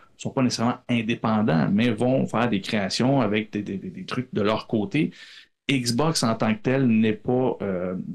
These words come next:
n'est pas le studio, n'est pas le producteur. Il va en bénéficier en termes de profit. Mais de là à dire, est-ce qu'il va vraiment freiner ? Il n'y a pas vraiment d'avantage. De deux, ce qui était, ce qui, là où ce qui jouait sur la notion antitrust, c'est,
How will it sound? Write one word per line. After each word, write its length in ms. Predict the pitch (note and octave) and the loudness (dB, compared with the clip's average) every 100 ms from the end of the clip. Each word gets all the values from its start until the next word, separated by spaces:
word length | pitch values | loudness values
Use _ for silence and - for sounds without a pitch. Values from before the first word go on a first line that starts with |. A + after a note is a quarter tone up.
| - _ _ G#2+ | -14 _ _ -18
n'est 100 | G#2+ | -6
pas 180 | C#3 C3 | 0 4
le 360 | A#2 A#2+ C#3+ | 4 4 2
studio, 760 | C3 - - G#2+ G#2 C#3 E3 F#3+ - - - | 0 -2 -4 -4 0 2 0 -4 -12 -14 -8
n'est 80 | A2 | -6
pas 180 | - A#2 | 0 2
le 300 | A2 C3 B2+ | 4 2 0
producteur. 500 | A#2 - - A#2+ C3+ | -2 -2 -2 0 2
Il 100 | A2+ | 2
va 100 | B2 | 2
en 40 | |
bénéficier 460 | A2 G#2 F#2+ - A2+ | 2 2 2 0 0
en 60 | |
termes 140 | G#2+ F#2 | 0 0
de 80 | |
profit. 400 | E2+ A2 A#2+ G3+ - | 0 -2 2 2 2
Mais 360 | A#2 A#2+ A#2 - | 2 2 -2 -2
de 120 | B2 | 0
là 160 | C3 D#3+ | 2 2
à 60 | |
dire, 300 | C3 D3 D#3+ - | 2 2 0 -2
est-ce 160 | - - | -4 0
qu'il 120 | A#2+ | 0
va 80 | A2+ | 0
vraiment 460 | A2 B2+ C3+ D#3 | 0 0 2 2
freiner ? 580 | D#3+ C3+ B2+ A#2+ D3 D#3+ - _ - | 0 0 2 4 2 0 -6 _ -12
Il 60 | |
n'y 20 | |
a 20 | - | -2
pas 100 | D3+ | 0
vraiment 220 | D3 C#3 | 2 4
d'avantage. 720 | A#2 G#2 G2 - F3 A#2+ B2 | 4 2 2 0 2 2 2
De 120 | C3+ | 0
deux, 240 | C3 F3+ D#3+ | 2 2 2
ce 100 | - | 0
qui 40 | |
était, 220 | A#2 A#2 - - - - | 0 0 -2 -14 -20 -16
ce 80 | - | -12
qui, 120 | - | -2
là 120 | B2+ | 2
où 60 | D3 | 2
ce 80 | - | 2
qui 80 | G#2 | 0
jouait 240 | A#2+ C#3 | 2 2
sur 160 | - A2 | 2 2
la 80 | |
notion 180 | G#2+ B2 | 2 2
antitrust, 400 | - - D3+ C#3+ | 0 0 0 0
c'est, 160 | B2+ | 0